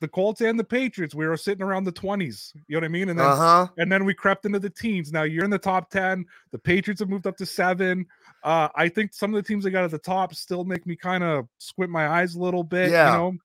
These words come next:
Speaker 1: the
Speaker 2: Yeah.
Speaker 1: Packers have been okay in my mind. I don't look at them as a dominant team in the N F L. I don't know why they get so much love <laughs> that they get
Speaker 2: Right.
Speaker 1: by the people who make these rankings.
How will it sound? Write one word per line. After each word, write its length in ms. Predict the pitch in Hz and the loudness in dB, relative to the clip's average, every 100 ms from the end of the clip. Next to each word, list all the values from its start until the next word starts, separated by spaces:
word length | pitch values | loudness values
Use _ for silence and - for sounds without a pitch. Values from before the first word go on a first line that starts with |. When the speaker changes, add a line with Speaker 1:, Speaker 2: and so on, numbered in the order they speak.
| _ | _
Speaker 1:
the 80 | 196 | -2
Speaker 2:
Yeah. 80 | 190 | 2
Speaker 1:
Packers 280 | 208 226 220 | 2 2 -2
have 100 | 208 | 0
been 180 | 202 185 | 0 2
okay 480 | 165 170 - 175 208 | -2 -2 0 0 0
in 200 | 196 190 | -2 -4
my 160 | 196 196 | -2 -2
mind. 320 | 190 202 208 | -2 -4 -6
I 60 | 131 | -6
don't 280 | 156 165 | -4 -2
look 160 | 190 196 | -4 -4
at 120 | 165 | -4
them 200 | 170 185 | -2 -2
as 80 | 175 | -4
a 80 | 147 117 | -8 -8
dominant 460 | - 151 175 196 196 - | -6 -2 -2 -2 -4 -6
team 260 | 175 196 | -4 -4
in 80 | 190 | -4
the 100 | 185 | -4
N 100 | 185 | -4
F 120 | 180 185 | -4 -4
L. 200 | 185 190 - - - | -4 -4 -12 -14 -8
I 80 | |
don't 240 | 151 185 202 | -4 -2 -2
know 60 | |
why 180 | 202 190 | 0 0
they 100 | 190 | -2
get 240 | 165 180 - | -2 -6 -6
so 160 | 180 | -6
much 180 | 180 160 | -6 -8
love 480 | 123 139 175 208 190 | -8 -2 -2 -2 -4
<laughs> 40 | |
that 180 | - - | -6 -2
they 180 | - 233 | -2 -2
get 320 | - - 202 | -2 0 4
Speaker 2:
Right. 120 | 160 | 6
Speaker 1:
by 140 | 185 180 | 4 2
the 100 | 170 | -2
people 320 | - 190 185 | -4 -4 -2
who 140 | 185 | -2
make 200 | 175 185 | -2 -4
these 200 | - 180 | -4 -10
rankings. 640 | 143 170 202 - 220 214 | -4 -4 -4 -6 -8 -8